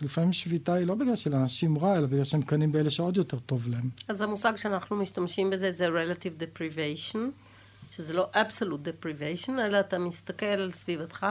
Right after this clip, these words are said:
Speaker 2: ואתה אומר, "זה היה, היה מגיע לי יותר, ואני לא מקבל את זה". ו-, וזה לא משנה כמה יש לך, זה מתחבר לעניי סביון שלך.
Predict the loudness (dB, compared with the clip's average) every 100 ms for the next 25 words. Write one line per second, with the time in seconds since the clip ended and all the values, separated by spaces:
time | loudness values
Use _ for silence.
0 | 2 0 0 0 0 2 4 4 6 2
1 | 4 6 8 6 4 4 4 4 2 0
2 | 0 0 2 2 2 -2 -6 -20 -20 -20
3 | -20 -20 -18 0 6 8 8 6 4 0
4 | 2 0 -2 -6 -10 -12 -20 -20 -10 0
5 | 0 2 0 2 4 4 4 2 2 2
6 | 2 2 4 4 2 0 0 0 0 0
7 | 2 4 4 4 2 0 -4 0 4 4
8 | 2 -6 -10 -10